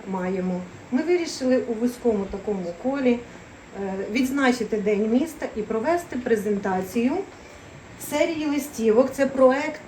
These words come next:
е, Чернівецької обласної організації Національної спілки письменників України. Серія листівок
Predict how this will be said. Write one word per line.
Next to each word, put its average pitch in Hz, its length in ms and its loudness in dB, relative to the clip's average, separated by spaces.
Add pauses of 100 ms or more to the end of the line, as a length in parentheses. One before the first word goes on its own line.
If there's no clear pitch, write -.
е, 233 440 6
Чернівецької 262 720 2
обласної 240 640 4
організації 220 760 2
Національної 208 680 -2
спілки 202 460 -4
письменників 185 600 -6 (100)
України. 202 520 2 (600)
Серія 294 380 4
листівок 302 640 4